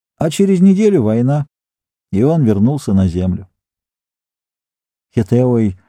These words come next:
вдруг сел на камень, схватившись за сердце. "Простите, переволновался.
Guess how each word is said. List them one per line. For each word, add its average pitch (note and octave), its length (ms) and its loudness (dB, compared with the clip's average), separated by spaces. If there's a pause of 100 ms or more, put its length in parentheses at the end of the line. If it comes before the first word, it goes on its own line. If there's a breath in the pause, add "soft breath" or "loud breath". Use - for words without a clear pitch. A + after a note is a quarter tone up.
(220)
вдруг G#2 340 -2
сел B2+ 240 0
на G#2+ 160 2
камень, B2 320 0
схватившись F#2+ 520 -6
за F#2 120 -2
сердце. - 420 -8 (540)
"Простите, - 640 -8
переволновался. G2+ 960 -2